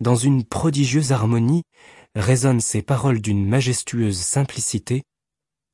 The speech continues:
Saint, saint, saint est Jéhovah des armées. La plénitude de toute la terre est sa gloire.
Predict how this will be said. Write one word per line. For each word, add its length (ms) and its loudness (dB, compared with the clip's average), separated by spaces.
Saint, 460 -2
saint, 420 2
saint 460 2
est 100 6
Jéhovah 420 4
des 200 2
armées. 360 0
La 160 2
plénitude 760 2
de 120 0
toute 280 -6
la 140 4
terre 320 2
est 40 4
sa 180 0
gloire. 560 -2